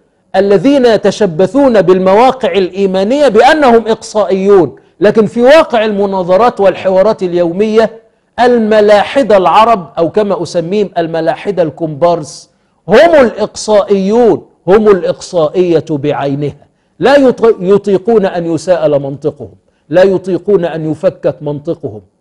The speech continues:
ولذلك أنا أدعو كل الدعاة والمؤمنين، أدعوهم إلى أن يدرسوا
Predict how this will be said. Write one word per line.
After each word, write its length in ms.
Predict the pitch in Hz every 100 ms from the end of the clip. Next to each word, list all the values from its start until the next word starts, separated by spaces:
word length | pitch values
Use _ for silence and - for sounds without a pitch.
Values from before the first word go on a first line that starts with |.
| _ _ _ _ _ _ _ _ _ _ _ _ -
ولذلك 600 | 143 165 165 214 170 -
أنا 260 | 165 147 170
أدعو 260 | 147 127
كل 280 | - 196 156
الدعاة 380 | 131 131 123 151
والمؤمنين، 760 | 139 139 139 151 147 170 165 147 _ _ _ 151
أدعوهم 640 | 143 131 175 196 180 160 165
إلى 240 | 160 147
أن 380 | 139 175 202 170
يدرسوا 680 | 143 131 131 170 175 175